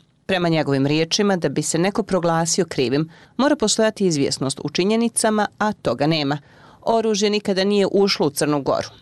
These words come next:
Oprema koja je trebalo da posluži za nasilan ulazak u Skupštinu nije unijeta u Crnu Goru, a tvrdnja da su specijalne jedinice trebalo da pucaju u crnogorsku policiju nije dokazana, rekao je Radović.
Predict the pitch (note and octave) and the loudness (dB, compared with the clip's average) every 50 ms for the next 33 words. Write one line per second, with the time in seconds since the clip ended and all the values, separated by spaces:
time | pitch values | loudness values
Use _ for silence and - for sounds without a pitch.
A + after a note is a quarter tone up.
0 | _ _ - - - E3 F3 E3+ F3+ F#3 F3+ F3 E3+ E3 D#3+ C#3+ C#3 - - E3+ | _ _ -12 -6 -2 -2 -2 -2 -2 -2 -2 -2 -2 -2 -2 -4 -2 -2 -2 -2
1 | E3 E3 E3 D#3+ D#3 D#3+ D#3+ - D#3 D#3 - - G3+ F#3 D#3 C#3 C3 B2+ - - | 0 0 0 0 0 -2 -2 -2 -2 -2 0 2 2 2 2 0 -2 -4 -2 -2
2 | C#3 C#3 C#3 D3 D3+ D3 C#3 C#3+ C#3 - - F#3+ D#3+ C3+ B2+ B2 C3 - - E3 | 0 0 0 0 0 0 0 0 -2 -2 -2 0 0 0 0 -2 -2 -4 0 0
3 | E3+ D#3+ D3 C#3 - C3 - C#3+ - - - G3 F#3+ - - G3 F#3+ E3+ E3 F3 | 2 2 2 0 -4 -6 -6 -6 -6 -2 -2 -2 -2 -2 -2 -2 0 2 2 2
4 | F#3+ G#3 G#3+ A3 A3 G#3 - G#3+ G#3 - - G3+ G#3 G3+ G3 G#3 G3+ G3+ G3 G3 | 2 2 2 2 0 0 2 0 0 0 0 0 0 0 2 2 2 2 0 -2
5 | - - - - - - - - - A#3+ B3 - B3+ B3 B3 A#3 A3+ F#3 B2+ - | -4 -8 -18 -20 -20 -20 -16 -8 -6 -4 -2 0 0 0 2 2 0 -2 -2 -4
6 | - - - D#3 - - E3 D#3+ D#3+ - D#3+ C#3+ C3+ C3+ C3+ C3 D#3 E3 F3 E3 | -4 -6 -4 -6 -4 -2 -2 -2 -2 -2 -2 0 0 0 -2 -2 0 0 -2 0
7 | - D#3 C#3 - E3 D#3 D3 D3 C#3+ C#3+ C3+ C#3 C3+ - D#3+ D#3+ D#3+ - C#3+ C3 | -2 -4 -2 -2 -2 -2 0 0 0 0 0 -2 -2 -2 -2 -2 0 0 -2 -2
8 | - - C#3 C#3+ D3 C#3+ C#3 D3+ - - - D3+ - - C3+ C3+ D3 D#3+ E3 E3 | -2 -2 -2 0 0 0 0 -2 -4 -4 -6 -8 -6 -2 -2 0 0 0 -2 -2
9 | - - G3 F#3+ F#3+ - - - D#3 D3+ D#3 D3+ D#3+ D#3 D#3+ - E3 D3 C3+ - | 0 0 0 0 0 -2 -4 -2 0 0 2 0 0 -2 0 -2 -2 -2 -2 -2
10 | A#2+ B2+ C3+ D3 C#3 - _ - - - - D#3+ C#3+ C3 - - - C#3+ C#3 C#3 | -2 -4 -4 -6 -8 -12 _ -20 -16 -8 -4 -4 -2 -4 -4 -4 -2 -2 -2 -2
11 | - _ _ - E3 E3 D#3+ D3+ C#3+ C#3 C#3 C#3+ D#3 - - | -4 _ _ -4 -4 -2 -2 -4 -4 -4 -6 -6 -4 -6 -6